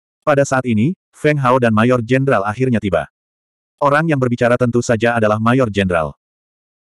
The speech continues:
Saat dia melihat tank di luar pintu, wajahnya berubah muram. Liu Kun ingin berbalik dan memarahinya, tetapi ketika dia melihat lencana Mayor Jenderal di bahunya, ekspresinya berubah drastis. "Melapor kepada ketua,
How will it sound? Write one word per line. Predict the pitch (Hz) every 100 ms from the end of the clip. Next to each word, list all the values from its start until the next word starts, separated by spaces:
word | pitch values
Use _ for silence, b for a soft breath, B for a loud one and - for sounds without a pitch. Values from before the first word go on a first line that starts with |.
| _ _
Saat | - 139 160
dia | 135
melihat | 120 117 120
tank | 123
di | 123
luar | 113 117 123
pintu, | 127 98 85 _
wajahnya | 135 120 123 131 120
berubah | 117 123 107
muram. | 98 82 73 - _ _ _ _ _ _ _ _ _ _ 147
Liu | 147
Kun | 143 151
ingin | 131 147
berbalik | 135 117 127 123
dan |
memarahinya, | 110 104 104 120 92 113 _ _
tetapi | 139 139 160
ketika | 139 131
dia | 117
melihat | 104 98
lencana | 101 104 104 104
Mayor | 104 104 101
Jenderal | 135 143 104
di | 110
bahunya, | 113 127 123 82 -
ekspresinya | 107 120 139 151 127 85
berubah | 104 104 101
drastis. | 92 87 85 - - _ _ _ _ _ _ _ _ _ _
"Melapor | - 135 131 156
kepada | 151 127 120
ketua, | 127 123 92